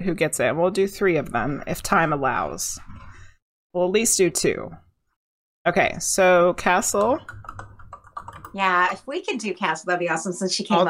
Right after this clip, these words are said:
Speaker 2: over.
Speaker 3: I'll, I'll read 'em out to you, Medium,
Speaker 1: Okay.
Speaker 3: if you, that way you can put 'em in. So we have Castle, we have C M C Erebos.
Speaker 1: Okay.
Speaker 3: We have the Purple Throne.
Speaker 1: Purple Throne.
Speaker 3: We have, um, Nabnia.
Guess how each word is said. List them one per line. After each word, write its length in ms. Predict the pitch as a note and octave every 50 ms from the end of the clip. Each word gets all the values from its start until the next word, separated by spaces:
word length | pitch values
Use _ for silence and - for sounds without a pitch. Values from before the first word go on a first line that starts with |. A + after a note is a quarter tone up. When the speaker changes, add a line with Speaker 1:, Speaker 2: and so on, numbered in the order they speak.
| D#3+
Speaker 2:
over. 80 | D#3 - - - -
Speaker 3:
I'll, 240 | F3+ F#3+ G3+ - - -
I'll 140 | F#3+ G#3+ G#3
read 160 | B3+ C4+ B3
'em 120 | A3 F3+
out 180 | D#3+ D#3+ F3+ E3+
to 120 | - F#3+ F3
you, 240 | E3 D3+ D3 C#3+ C3+ C#3
Medium, 140 | C3+ - - C3+
Speaker 1:
Okay. 180 | F#3+ C#3+ C3+
Speaker 3:
if 60 | D#3+ F#3+
you, 60 | D3
that 120 | C#3+ C3+
way 140 | C3+ C#3 C#3
you 80 | C#3 C3+
can 140 | D3 C#3 C3
put 160 | - D3+ C#3
'em 100 | C3 C3 B2+ B2 B2
in. 160 | A#2+ A#2+ - - - - - _ _ _ _ _ _ _
So 100 | - D#3
we 60 | D3 C#3
have 140 | C3+ C3+
Castle, 400 | - D#3+ D#3 D#3+ D#3+ - - F3+
we 100 | D#3+ D#3+
have 160 | D3+ C#3 C3 C3
C 160 | - - D#3
M 140 | D3+ E3 D#3+
C 140 | - F3 D#3+
Erebos. 680 | D3 C#3+ C#3 C3+ C#3 C3+ C3 C3+ D#3 D#3 - - - F#3+
Speaker 1:
Okay. 260 | E3+ F#3+ D3+ D3 D#3+ A#3+ - - - - - - - - - _ _ _ - _ _ _ _ _ _ - -
Speaker 3:
We 80 | D#3 D3
have 180 | C#3 C3+ C3 -
the 80 | D3
Purple 580 | C#3 - D3 C#3+ C#3+ - D#3+ D#3+ E3 F3 F#3 - _ _ _ _ _ _ _
Throne. 220 | - E3 D3+ C#3+ C#3
Speaker 1:
Purple 260 | F3+ F3 - F3 F3
Throne. 480 | - - D#3+ D3 D3+ D3+ D#3 F3 A3+ - - - - - - - G2+ G2+ - - - - _ - _ _ _ _ - - - -
Speaker 3:
We 80 | D#3 D3
have, 320 | C3+ C3+ C3 C3 C3 - _ _ -
um, 540 | D#3+ D3 C#3 C#3 C3+ C3 C3 C3 B2+ C#3+ C#3+ -
Nabnia. 600 | E3+ D#3 D3 D3 C#3+ D3 E3 F3 F#3+ A#3 C4 B3